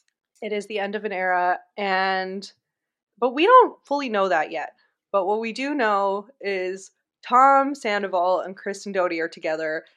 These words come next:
And when I saw the next scene where it said, like, Tom and Kristen's apartment, it was, like, jump scare. Like, I, as much as I know they dated, like, it, it's like that information will enter my mind and then it will delete itself <laughs> on the way out. Like, I just still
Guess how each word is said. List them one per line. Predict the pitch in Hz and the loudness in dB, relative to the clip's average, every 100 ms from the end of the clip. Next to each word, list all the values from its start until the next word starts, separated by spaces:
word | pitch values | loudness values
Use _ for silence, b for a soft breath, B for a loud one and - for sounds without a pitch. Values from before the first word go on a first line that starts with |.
| b | b
And | 214 220 | -4 0
when | 233 | 2
I | 339 415 - | 2 0 -4
saw | - - - 202 190 | -20 -12 2 6 6
the | 196 | 6
next | 196 180 180 | 0 -4 -6
scene | - 180 175 175 165 - | -16 -12 -10 -10 -12 -6
where | 185 170 | -2 -2
it | 165 | -4
said, | 185 175 | -8 -8
like, | 160 170 - | -8 -10 -6
Tom | 180 | -6
and | 180 | -4
Kristen's | 185 175 190 180 | -6 -8 -10 -16
apartment, | - 135 202 285 | -10 -8 -4 -4
it | |
was, | 240 | -6
like, | 196 - 185 | -8 -12 -12
jump | - 196 233 | -4 -4 -6
scare. | - 156 165 | -10 -10 -6
Like, | 185 | 0
I, | 208 233 _ _ _ _ _ 277 | 0 0 _ _ _ _ _ -2
as | 262 | 0
much | 233 262 403 | 0 0 2
as | |
I | 359 285 | 2 2
know | 247 302 | -2 -4
they | 233 | -4
dated, | 214 226 233 | -4 -4 0
like, | 190 180 - | -2 -2 -10
it, | 190 - _ _ _ _ - | -12 -12 _ _ _ _ -10
it's | 214 | -2
like | 240 - _ _ _ _ _ _ | -2 -2 _ _ _ _ _ _
that | 202 180 - | 4 4 4
information | 254 247 214 208 208 | -6 -4 -4 -4 -6
will | 196 | -6
enter | 180 185 | -8 -8
my | 190 180 | -6 -4
mind | 165 214 - | -2 -2 -4
and | 190 | -8
then | 185 185 | -8 -10
it | - 175 | -12 -8
will | 175 175 - _ _ | -6 -4 -6 _ _
delete | - 175 175 | -10 -8 -6
itself | 185 190 - 240 269 - | -6 -6 -6 -6 -12 -16
<laughs> | |
on | - | 0
the | 330 - 349 339 | 0 6 6 10
way | 277 262 | 10 8
out. | - 233 240 | 8 10 10
Like, | 214 | 6
I | 220 214 | 2 2
just | 254 - - | -2 -12 -4
still | 220 226 262 | 0 2 0